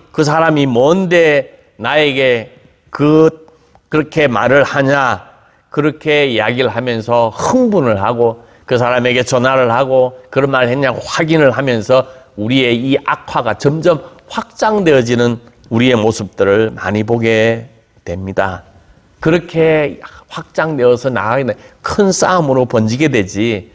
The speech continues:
진정으로 우리에게 유익이 되는 것은 전혀 없다고 하는 것입니다. 다윗이 나단 선지자와의 대화 속에 이런 어떤 나단 선지자가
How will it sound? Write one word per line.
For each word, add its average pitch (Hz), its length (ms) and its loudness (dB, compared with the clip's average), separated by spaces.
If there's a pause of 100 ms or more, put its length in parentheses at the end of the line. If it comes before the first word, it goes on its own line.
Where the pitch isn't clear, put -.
(240)
진정으로 107 720 0
우리에게 101 720 -2
유익이 156 480 0
되는 98 280 0
것은 110 380 0 (240)
전혀 92 360 -2
없다고 110 440 -2
하는 113 240 -6
것입니다. 107 640 -10 (1900)
다윗이 110 880 0 (880)
나단 135 460 -2
선지자와의 104 1300 -2 (120)
대화 82 360 -8
속에 98 680 -2 (260)
이런 151 300 2
어떤 110 520 -2 (260)
나단 110 420 -2
선지자가 98 1000 -4